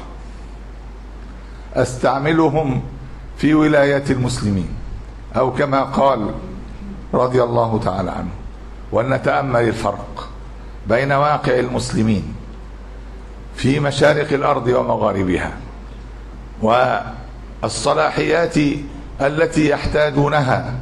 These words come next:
من القوة والأمانة في تولي أمورهم، وقد تسلط عليهم عدوهم في معظم مقدراتهم، في معظم إمكانياتهم من الأرض والثروات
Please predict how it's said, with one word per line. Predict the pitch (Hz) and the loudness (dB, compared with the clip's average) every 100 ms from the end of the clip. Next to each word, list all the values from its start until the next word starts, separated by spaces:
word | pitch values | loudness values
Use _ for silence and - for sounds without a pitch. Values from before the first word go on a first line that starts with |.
| - - - | -10 -10 -2
من | 127 | 2
القوة | 151 139 - 170 160 156 | 2 2 2 4 4 4
والأمانة | 160 151 151 156 160 160 120 101 - | 4 2 4 2 2 2 2 -2 0
في | 131 | 2
تولي | 131 135 160 165 156 | 2 4 2 2 4
أمورهم، | 151 151 151 156 139 107 95 - - - - - - | 4 4 4 4 2 0 -4 -6 -10 -14 -14 -14 -4
وقد | 127 - 151 120 95 - - - - - | -2 2 0 0 -6 -8 -14 -14 -14 -4
تسلط | 135 135 147 139 135 127 | -2 2 2 2 2 2
عليهم | 123 127 131 135 117 120 | 2 2 2 2 2 2
عدوهم | 113 120 110 110 107 101 90 82 - - - - - | 2 2 4 6 4 2 -2 -4 -8 -12 -14 -14 -6
في | - 139 | 0 2
معظم | 139 175 127 139 143 160 156 151 - - | 4 4 4 2 2 2 2 0 -4 -4
مقدراتهم، | 131 135 160 156 120 135 151 143 - 165 160 160 135 - - - - - | 0 2 2 0 2 2 4 2 4 4 4 -2 -8 -10 -14 -14 -14 -6
في | - 139 | 0 4
معظم | 151 147 139 147 147 | 4 2 2 2 2
إمكانياتهم | 147 156 139 151 156 156 151 147 165 156 120 101 - - - - - - - | 2 2 2 2 2 2 2 4 4 4 2 -4 -6 -10 -12 -12 -10 -10 -2
من | 127 143 | 0 2
الأرض | 139 139 147 143 117 117 | 0 0 0 0 2 2
والثروات | 123 143 143 135 143 139 131 131 127 104 98 | 4 4 2 0 4 4 4 4 4 2 0